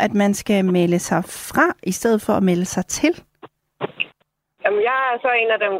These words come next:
Speaker 2: der støtter det, og har altid været for organdonation. At, at, øh, og, altså, jeg, som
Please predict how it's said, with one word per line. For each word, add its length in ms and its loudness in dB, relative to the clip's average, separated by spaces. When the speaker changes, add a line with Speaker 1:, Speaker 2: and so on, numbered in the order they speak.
Speaker 2:
der 240 -2
støtter 260 0
det, 220 -2
og 60 -4
har 160 -2
altid 320 -4
været 180 0
for 140 0
organdonation. 920 0
At, 60 -4
at, 80 -2
øh, 260 2
og, 80 2
altså, 160 -4
jeg, 80 0
som 80 4